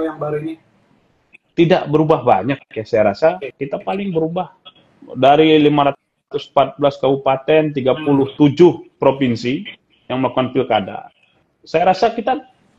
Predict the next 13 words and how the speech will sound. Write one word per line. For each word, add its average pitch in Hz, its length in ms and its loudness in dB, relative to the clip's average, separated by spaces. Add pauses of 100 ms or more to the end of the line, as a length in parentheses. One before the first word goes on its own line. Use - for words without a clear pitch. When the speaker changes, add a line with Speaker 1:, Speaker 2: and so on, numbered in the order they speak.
(160)
Speaker 2:
tidak 196 180 4
banyak 202 240 0
perubahan. 185 480 2 (720)
Dua 175 240 2
puluh 180 400 0 (400)
daerah 180 320 2
aja 185 160 2
tidak. 113 440 -4
Itu. - 60 -20 (500)
It-, 139 200 -8
Speaker 1:
Oke. - 240 -12
Speaker 2:
tapi 190 200 0 (120)
itu 233 160 6